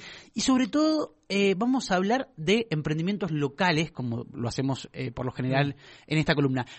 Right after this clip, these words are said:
Speaker 1: Vamos a hablar de, eh, tostadero de café de especialidad, y es por eso que estamos en
Speaker 2: Pará,
Speaker 1: comunicación.
Speaker 2: te quiero decir una cosa antes, para no quedar mal con el, el entrevistado, que voy a quedar mal, pero
Speaker 1: Sí.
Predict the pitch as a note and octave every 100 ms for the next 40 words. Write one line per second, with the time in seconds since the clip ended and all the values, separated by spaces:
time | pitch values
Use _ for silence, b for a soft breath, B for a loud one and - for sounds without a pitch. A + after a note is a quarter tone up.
0 | - C#4 D4 A#3+ C#4 G3+ E3+ A3 - E3
1 | D#3+ D3 F3+ G3 A#3 A#3+ F#3 D3+ - G#3+
2 | A3 F#3+ - C#3 - D3 C3 D3 C#3 C3+
3 | E3 - G3 G#3 E3 - F3 - D3 D3
4 | C#3+ D#3+ F3 D#3+ - F#3+ F#3+ - F#3 F3
5 | D3+ D#3+ D#3 D#3 C#3+ B2+ C3 C3 B2+ C3
6 | C3+ D3 D3 D3 D3 D3 C#3+ C#3 B2+ B2+
7 | B2 A#2+ B2 A#2+ - C#3+ B2+ A#2+ B2+ C#3+
8 | C3 C3 C3+ C3+ B2+ G3+ F#3 D#3+